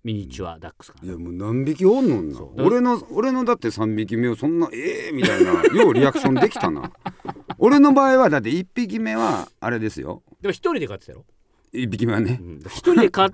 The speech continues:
Speaker 1: てるっていうのがやっぱり危ねえなと思ったんですよ。キャバ、
Speaker 2: あ。
Speaker 1: キャバ嬢とかじゃないですけど、
Speaker 2: あー、なるほどね。
Speaker 1: もう、あ、
Speaker 2: 女の子と飼うとかね。
Speaker 1: もう終わりだな、これっていう。
Speaker 2: い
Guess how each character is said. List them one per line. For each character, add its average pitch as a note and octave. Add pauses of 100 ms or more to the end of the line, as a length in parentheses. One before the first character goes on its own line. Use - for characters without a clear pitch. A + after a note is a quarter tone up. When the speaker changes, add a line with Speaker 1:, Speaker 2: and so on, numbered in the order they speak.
(160)
Speaker 1:
て A3
る A3
っ -
て G#3+
い -
う F#3+
の F3
が D#3
や C#3
っ -
ぱ C#3 (400)
り -
危 F#3
ね G3+
え F#3
な C#3+
と A#2+
思 A#2
っ A2
た G2+
ん -
で -
す -
よ。 F2+
キ -
ャ F3
バ、 F3+
Speaker 2:
あ。 - (420)
Speaker 1:
キ E3
ャ D#3
バ F3+
嬢 D#3
と A2+
か G2
じ E2+
ゃ -
な E2+
い F2
で D#2+
す -
け G2+
ど、 G#2
Speaker 2:
あ G#2
ー、 G2
な G2+
る G#2
ほ G2+
ど G2+
ね。 B2
Speaker 1:
も D3
う、 -
あ、 C#3
Speaker 2:
女 C#3+
の B2+
子 G#2+
と F#2
飼 -
う -
と -
か -
ね。 -
Speaker 1:
も -
う -
終 A2+
わ B2+
り B2+
だ C3
な、 A#2+
こ G2
れ E2+
っ D#2+
て -
い C#2+
う。 C2+ (720)
Speaker 2:
い D#3+